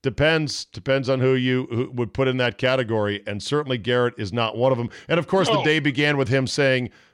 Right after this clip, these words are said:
Speaker 1: uh, well, not him saying, but with reports that if he's not given a new contract, his number one landing spot would be the New York Giants 'cause he played for them as well back in the day.
Speaker 2: Hey, hey, how about that?
Speaker 1: <laughs> Hey, how about that?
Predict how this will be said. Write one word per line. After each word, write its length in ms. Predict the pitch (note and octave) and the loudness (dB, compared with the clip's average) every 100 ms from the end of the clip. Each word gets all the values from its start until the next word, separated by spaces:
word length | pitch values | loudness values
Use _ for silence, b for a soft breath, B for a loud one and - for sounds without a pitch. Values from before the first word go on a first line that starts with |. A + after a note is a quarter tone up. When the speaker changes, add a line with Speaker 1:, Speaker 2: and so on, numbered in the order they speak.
| _ | _
Speaker 1:
uh, 60 | B2+ | -6
well, 120 | B2+ | -4
not 140 | B2 G#2+ | -2 -2
him 140 | A2+ | -4
saying, 440 | F#2 - D3 A2+ G#2 | -4 0 2 0 -2
but 160 | A2 A2 | -6 -4
with 200 | A2 B2 | -6 -4
reports 680 | A2+ - D#3+ G3 F3 - | -6 -2 2 4 2 -2
that 320 | - G#2+ G2+ - | -4 -2 -2 -2
if 260 | D3 F3 - | 0 0 0
he's 380 | E3+ E3+ A#2 | -2 -2 -4
not 500 | B2 C#3 D#3 F3 F3 | -4 -2 0 -2 -6
given 240 | A#2+ D#3 D3+ | -6 -2 -2
a 60 | |
new 160 | D3 D3 | 0 -2
contract, 800 | - E3+ F3+ E3+ - G#2 F#2+ - B B B B | -2 -2 -2 -2 -4 -4 -4 -8 B B B B
his 280 | C#3+ B2+ | -4 -4
number 260 | D3 D#3+ E3 | -2 -2 0
one 160 | D#3+ C#3+ | 0 2
landing 300 | C#3+ D3 C#3+ | 0 0 -2
spot 360 | - C#3+ C3 B2+ | -4 0 0 -2
would 140 | A#2 | -4
be 120 | B2 | -4
the 140 | A#2 A#2 | -2 -2
New 140 | A#2 | 0
York 320 | A#2+ A#2+ G#2+ | 0 0 -2
Giants 500 | D#2+ A#2 A2 G#2 G2 | -4 -2 -2 -4 -6
'cause 220 | - A2 F#2+ | -6 -6 -6
he 100 | G#2 | -10
played 420 | - B2 A#2 G#2 | -4 -2 -2 -4
for 120 | A2+ | -4
them 180 | G#2 G2+ | -2 -2
as 140 | F2 | -4
well 260 | F#2 F#2 E2+ | -4 -4 -6
back 320 | C#2 D#2 - | -6 -8 -10
in 80 | D#2+ | -14
the 80 | D2 | -14
day. 320 | A#1+ G1+ G1+ _ _ _ _ _ _ _ _ - | -16 -20 -20 _ _ _ _ _ _ _ _ -8
Speaker 2:
Hey, 380 | E3 E3+ D3+ - | -4 -4 -4 -4
hey, 180 | G#3 G3+ | 0 0
how 200 | E3+ F3 | 0 -4
about 340 | D3+ D3 C3+ | -4 -6 -8
that? 180 | A2+ G2 | -12 -6
Speaker 1:
<laughs> 40 | - | 0
Hey, 200 | E3+ D#3 | 2 2
how 120 | E3+ | 0
about 320 | C#3+ C3+ - | 2 2 2
that? 160 | A#2 | -2